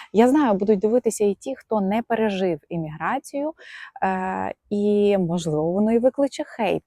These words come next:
але я дуже хотіла, щоб багатьох, хто в еміграції, воно підтримало.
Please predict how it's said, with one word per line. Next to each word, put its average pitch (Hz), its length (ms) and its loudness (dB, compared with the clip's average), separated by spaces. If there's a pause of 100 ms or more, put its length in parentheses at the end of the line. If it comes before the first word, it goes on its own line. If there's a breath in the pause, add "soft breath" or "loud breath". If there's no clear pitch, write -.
(160)
але 226 340 2
я 220 340 2 (100)
дуже 175 440 0
хотіла, 247 420 0
щоб 180 340 -4
багатьох, 202 440 -2
хто - 200 -6
в 175 80 -6
еміграції, 170 540 0
воно 185 160 -4
підтримало. 156 480 -8